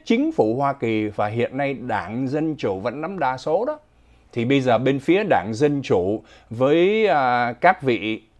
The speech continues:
lãnh đạo của Hạ viện đang áp lực bên phía Bộ Tư pháp và cơ quan F B I phải làm rõ hồ sơ liên quan đến những cái hồ sơ đó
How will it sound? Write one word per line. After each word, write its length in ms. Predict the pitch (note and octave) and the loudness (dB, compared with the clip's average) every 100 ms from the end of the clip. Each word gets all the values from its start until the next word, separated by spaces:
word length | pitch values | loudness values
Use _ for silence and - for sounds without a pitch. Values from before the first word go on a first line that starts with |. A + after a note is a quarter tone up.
| - | -8
lãnh 300 | G#2+ D3 A#3 | -2 0 2
đạo 240 | D3 - G#2+ | 2 2 -4
của 340 | - F#2 F#2 G2+ | -6 -2 -2 -2
Hạ 240 | B2 A#2+ | -2 -2
viện 260 | G#2+ A#2+ G#2 _ _ _ _ | 0 0 -2 _ _ _ _
đang 280 | D3 D3+ D3+ - | 2 4 4 -4
áp 300 | - B3 - | -2 -2 -2
lực 240 | C#3+ A#2+ - | -4 -2 0
bên 160 | D3+ | -2
phía 240 | D3 E3 G3 | 0 0 0
Bộ 220 | D3+ - - | 2 0 0
Tư 140 | D3 | -2
pháp 320 | C3 F3+ F#3 | 0 0 0
và 120 | A2 | -2
cơ 200 | F#2+ C#3+ C3 | -2 -2 -2
quan 200 | C#3 C3 - | 0 -2 -4
F 140 | E3+ G#3 - | -4 -4 -2
B 80 | C#3+ | -2
I 460 | C3 - C3+ C3 A#2+ _ _ | -2 -2 -4 -4 -8 _ _
phải 480 | - - A2 B2+ E3 | -6 2 4 6 6
làm 320 | D3+ C3 C3+ | 6 4 2
rõ 480 | B2+ D3 C3+ A#3 C4 | 2 4 4 4 2
hồ 360 | D3 C3 B2+ B2+ | 6 8 8 4
sơ 420 | - E3+ E3 C#3 _ _ _ _ _ _ _ _ _ | 4 6 6 4 _ _ _ _ _ _ _ _ _
liên 300 | - E3+ F#3 | 4 6 6
quan 280 | F3 E3+ E3+ | 4 4 4
đến 200 | E3 A3 | 0 0
những 160 | G#3+ F3 | 0 -2
cái 100 | A3 | 2
hồ 240 | C#3 B2+ | 4 4
sơ 260 | A#2+ D#3+ D3+ | 4 2 4
đó 420 | D3 D3+ F#3+ E3+ | 4 4 4 0